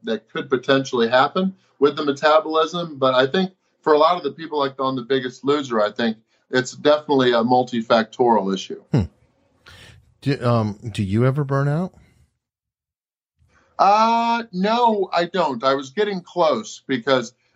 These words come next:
Speaker 1: uh, I get the question a lot of, of do I like, do I ever get to a point where I hate traveling? And I, I've never gotten to a point where I've just n-, hated travel. It's the food challenges. You get to a point eventually where,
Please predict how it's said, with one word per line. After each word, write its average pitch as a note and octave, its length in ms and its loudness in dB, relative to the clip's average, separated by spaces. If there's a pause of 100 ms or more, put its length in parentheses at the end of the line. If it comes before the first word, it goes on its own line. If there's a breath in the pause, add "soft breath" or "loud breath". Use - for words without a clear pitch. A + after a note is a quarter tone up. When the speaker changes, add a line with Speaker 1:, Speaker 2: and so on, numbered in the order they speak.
Speaker 1:
uh, B2+ 380 2
I C3+ 100 2
get A3+ 240 -6
the F#3 100 -2
question E3+ 480 -2
a C#3 60 -4
lot C3+ 280 4
of, A2+ 280 -4
of A2 220 -8
do C#3+ 160 2
I C#3 100 6
like, C3 320 2 (120)
do B2+ 120 2
I B2 240 2 (240)
ever C#3+ 180 -4
get C#3 180 -6
to C#3 80 0
a A#2+ 60 -4
point C#3+ 220 -6
where A#2+ 100 2
I A#2+ 120 0
hate C3+ 220 -4
traveling? C#3+ 540 0 (360)
And C3+ 360 2
I, C3+ 100 0
I've C3 100 0
never E3 340 -2
gotten D3 280 0
to C3+ 60 2
a C3 80 -2
point C#3 300 -4
where A#2+ 120 0
I've A#2 180 0
just A#2+ 280 -6
n-, B2+ 140 -10 (100)
hated C3 360 0
travel. C3 500 2 (240 soft breath)
It's C#3+ 220 0
the - 180 -2
food C3+ 240 2
challenges. F#2+ 640 -8 (300)
You D3+ 120 -8
get F3+ 180 2
to E3 140 2
a C#3 80 2
point D3 280 0
eventually C3 480 0
where, A2+ 440 2